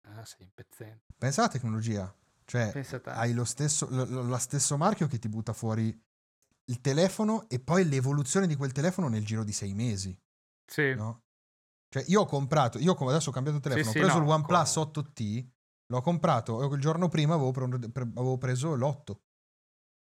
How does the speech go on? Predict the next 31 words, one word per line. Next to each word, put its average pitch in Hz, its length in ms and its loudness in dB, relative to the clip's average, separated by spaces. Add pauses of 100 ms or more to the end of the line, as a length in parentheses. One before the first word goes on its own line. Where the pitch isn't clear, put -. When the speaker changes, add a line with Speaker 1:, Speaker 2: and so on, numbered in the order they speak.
(160)
Speaker 2:
Poi 135 160 2
ho 110 80 -2
detto, 113 240 -6
"Vabbè, 127 180 -2
ma 104 120 -4
cazzo", - 260 -8
po-, 117 140 -2
poi 151 200 2
ho 131 140 -2
co-, 180 100 0
ho 156 80 -2
fatto 202 300 2
acquisto, 135 360 -2
due 131 160 0
ore 175 140 4
dopo 151 160 0
mi 131 60 -4
sono 143 140 0
sdraiato 165 260 0
sul 165 140 -4
letto, 131 160 -2
ho - 20 0
aperto 139 200 -2
il 143 60 -6
telefono, 160 380 -2 (240)
presentazione 160 580 2
OnePlus 131 360 0
otto 123 200 -4
T, - 140 -12
ma 92 80 -4
vaffanculo. 104 720 -6